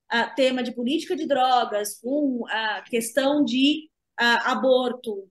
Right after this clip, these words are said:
faz qualquer político <laughs> que dependa de eleições majoritárias, é, desaparecer e sair correndo. E quando chega no tribunal,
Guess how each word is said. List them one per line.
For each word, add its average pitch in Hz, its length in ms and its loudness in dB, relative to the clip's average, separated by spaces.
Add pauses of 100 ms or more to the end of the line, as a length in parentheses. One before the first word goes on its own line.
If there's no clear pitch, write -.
(120)
faz 254 280 -2
qualquer 277 560 0
político 277 680 -4
<laughs> - 580 -6
que 330 100 -2
dependa 277 460 4
de 262 60 2
eleições 262 420 0
majoritárias, 254 960 -2
é, 226 320 -2
desaparecer 269 880 0
e 320 40 -4
sair 254 260 -8
correndo. 269 680 -4 (520)
E 349 320 6
quando 403 260 2
chega 285 340 2
no 285 120 0
tribunal, 311 760 -2